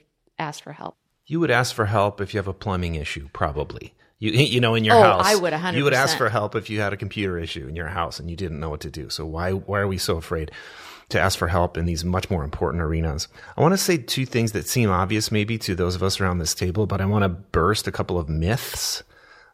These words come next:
Speaker 2: about, number one, like, I remember, now this was twenty-five years ago, I'm sitting in premarital counseling and I shared a little bit of our family of origin dynamic, which includes,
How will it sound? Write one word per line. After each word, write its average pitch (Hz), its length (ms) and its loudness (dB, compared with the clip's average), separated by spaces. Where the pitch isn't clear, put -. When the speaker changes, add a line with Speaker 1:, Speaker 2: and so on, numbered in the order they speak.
Speaker 2:
about, 85 720 2
number 110 260 4
one, 87 360 2
like, 82 180 -2
I 82 100 0
remember, 123 680 0
now 90 140 -2
this 95 200 0
was 95 180 0
twenty-five 95 420 0
years 113 220 0
ago, 92 340 2
I'm 80 100 -2
sitting 90 320 -2
in 90 120 0
premarital 101 500 2
counseling 104 840 2
and 80 720 2
I 85 100 2
shared 90 640 2
a 90 60 -4
little 90 160 0
bit 87 120 0
of 85 120 -2
our 73 120 -2
family 85 400 0
of 73 120 -2
origin 82 360 2
dynamic, 90 640 2
which - 180 -4
includes, 95 640 2